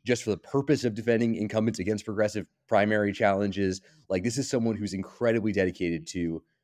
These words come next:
uh, protecting incumbents. It, and that's, you know, that's been the, the mark of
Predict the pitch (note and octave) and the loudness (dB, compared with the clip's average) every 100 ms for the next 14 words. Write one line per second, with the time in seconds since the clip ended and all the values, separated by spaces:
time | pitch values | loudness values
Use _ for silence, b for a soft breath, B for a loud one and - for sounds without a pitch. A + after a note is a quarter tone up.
0 | _ _ - E2+ D#2+ - - A2+ - G2 | _ _ -4 -2 -2 -4 2 4 4 -2
1 | F#2 F2 E2 D#2+ - - _ _ _ F#2+ | -2 -4 -4 -6 -8 -16 _ _ _ -2
2 | F2+ E2+ _ G2 A#2 B2 - - G2+ F2+ | -2 -4 _ 2 6 4 2 -10 -2 0
3 | E2 G2+ - G2 F2+ E2+ F#2+ E2+ E2 - | 4 2 2 -2 -2 -2 -2 0 0 -2
4 | E2+ | -10